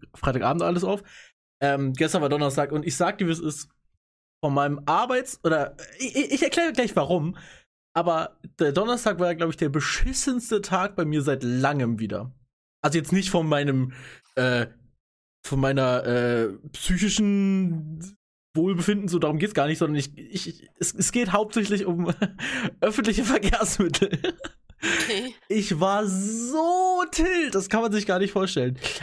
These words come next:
Speaker 1: Aber eine kleine Sache vorher noch. Ähm, ich habe, mir wurde zugespielt, dass dieser Podcast tatsächlich von Leuten gehört wird, die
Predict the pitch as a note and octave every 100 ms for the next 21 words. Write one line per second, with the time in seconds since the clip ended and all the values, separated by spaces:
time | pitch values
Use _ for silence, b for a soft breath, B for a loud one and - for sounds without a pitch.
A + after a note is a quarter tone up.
0 | B - A#3+ A3 C4 - G#3+ B3+ A#3+ G#3
1 | F3+ F#3 D3+ F#3+ D#3+ D3 G3+ - _ -
2 | E3+ G3 G#3 G#3 - F3+ D3+ F#3 A#3 C#3+
3 | A#2 A#2 A#2+ _ _ _ _ _ - -
4 | D#3+ D#3+ G3 G3 - B3 G#3+ - C3 A#2+
5 | A#2 - B B C3+ D#3 F#3 E3+ - G#3+
6 | - E3+ F3+ - G#3+ A#3+ C#4+ A#3+ F#3+ G#3
7 | G3 F3 F3 G#3 E3+ F3+ - B B B
8 | - E3 F#3 G3